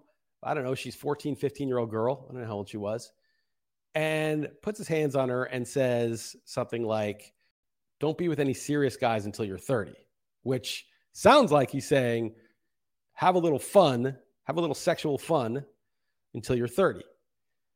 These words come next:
So he's going up to a teenage girl he doesn't know,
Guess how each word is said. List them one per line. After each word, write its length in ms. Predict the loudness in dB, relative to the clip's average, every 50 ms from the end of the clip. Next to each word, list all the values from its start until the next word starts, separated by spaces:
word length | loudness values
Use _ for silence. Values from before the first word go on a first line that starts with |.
| _ _
So 140 | -6 -4 -2
he's 160 | 0 0 0
going 260 | 2 4 4 4 4 2
up 100 | 0 0
to 160 | 2 2 4 4
a 280 | 4 2 2 0 -4 -8 -18 _ _ _ _ _ _ _ _
teenage 380 | -8 -6 -2 -2 -2 -2 0 0
girl 180 | 2 4 4
he 80 | 4 4
doesn't 220 | 2 2 2 2
know, 320 | 0 0 0 0 -2 -4